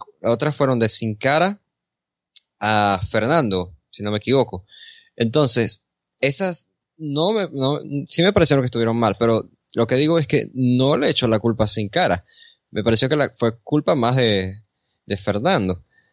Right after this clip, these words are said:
En ese sentido, pues, estuvo mal, y además que Fernando también lo hizo mal, cayéndose en, en aquel spot en el cual los Lucha Dragons lo iban a lanzar.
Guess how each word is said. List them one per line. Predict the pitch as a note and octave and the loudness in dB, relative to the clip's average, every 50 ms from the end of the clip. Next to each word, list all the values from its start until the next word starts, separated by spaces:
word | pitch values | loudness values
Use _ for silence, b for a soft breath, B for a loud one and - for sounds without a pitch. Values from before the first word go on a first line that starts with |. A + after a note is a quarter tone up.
| _ _ _ _ _ _ _ _ _ | _ _ _ _ _ _ _ _ _
En | C3 C3+ C#3 C#3+ | 0 2 2 2
ese | C#3+ - - | 2 0 0
sentido, | E3 - F3+ D#3+ C3+ - C#3+ C#3+ D#3+ F#3 G3+ F3+ - | 0 0 0 -2 -2 0 0 2 2 2 2 0 0
pues, | - B2 A#2 A2+ G#2+ G#2 G#2 G2+ - - - - - _ _ _ _ _ _ _ | 0 0 2 4 2 2 0 -2 -6 -8 -10 -12 -16 _ _ _ _ _ _ _
estuvo | G#2 G#2+ - - A#2+ A2 G#2+ A2 A2 A2 G#2+ C#2+ | -10 -10 -8 -6 -4 -2 0 2 2 2 2 0
mal, | F#2+ B2 B2+ A#2 A#2+ C#3+ D#3+ | 0 0 2 2 2 2 0
y | C#3 C#3+ | 0 0
además | C3 A#2 A2+ A2 G#2+ A2+ B2 B2+ | 2 2 2 2 0 0 -4 -2
que | - C3+ | -4 -6
Fernando | A#2 - A#2+ A2+ G#2+ G#2 G#2+ G#2+ A#2+ D3+ E3+ C#3+ | -6 -2 -4 -4 -4 -2 -2 -2 0 0 0 0
también | C3+ A#2+ A#2+ A2+ A#2 A#2 A#2+ A#2+ G#2+ D#2 | 0 -2 0 0 0 0 0 -2 -4 -4
lo | A2 A#2+ A#2 A#2+ | -2 0 0 0
hizo | A2+ - - A#2+ | 0 0 0 0
mal, | A#2+ A#2 A2+ A#2+ C#3 C#3+ - _ _ _ _ _ _ _ | 0 0 0 0 0 -4 -10 _ _ _ _ _ _ _
cayéndose | - A2+ A2 G#2+ B2 C3 B2 A2+ A2+ B2+ B2 - C3+ B2+ A#2+ A2 G#2 | -2 -2 0 2 2 0 0 0 -2 -2 -2 0 0 2 0 0 0
en, | G2+ G2+ G2 | -2 -4 -4
en | - G#2+ G#2 G2+ G2 | -6 -6 -4 -4 -4
aquel | G2+ G2 - - G#2 G2+ G#2+ | -4 -6 -4 -2 -2 -2 0
spot | A2 - - - G#2+ G#2 A2+ B2 | -2 -6 -6 -4 -2 0 0 0
en | A#2+ G#2+ | -2 -4
el | F#2+ F#2 | -6 -4
cual | - G#2 G2 F#2+ F#2+ G#2 | -2 0 2 2 2 2
los | G#2 G#2 G2+ G2 | 2 0 0 0
Lucha | G2+ G#2 G2 - G#2+ | 0 -2 0 0 2
Dragons | G#2 G#2 A2 A2+ A2 G#2+ G#2 | 2 2 2 2 0 0 0
lo | G#2+ | 0
iban | G#2 G#2 G2 F#2+ | 0 0 0 0
a | G2 F#2+ | 0 0
lanzar. | F#2+ F#2+ F#2+ - D3 C#3+ A#2+ F#2 F#2 | 0 0 0 0 0 0 0 -2 -6